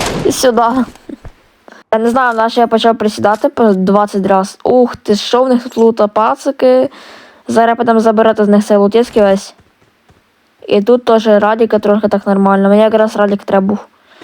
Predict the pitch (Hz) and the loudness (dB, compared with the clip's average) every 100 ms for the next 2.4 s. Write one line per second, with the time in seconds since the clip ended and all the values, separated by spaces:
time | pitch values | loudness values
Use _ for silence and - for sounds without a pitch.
0 | - - - - - _ - 226 226 233 | -20 -20 -20 -20 -20 _ -4 -2 0 2
1 | 269 254 226 214 226 208 226 247 262 247 | 2 2 0 0 0 0 -2 -2 -2 0
2 | 240 262 277 | -2 -2 -6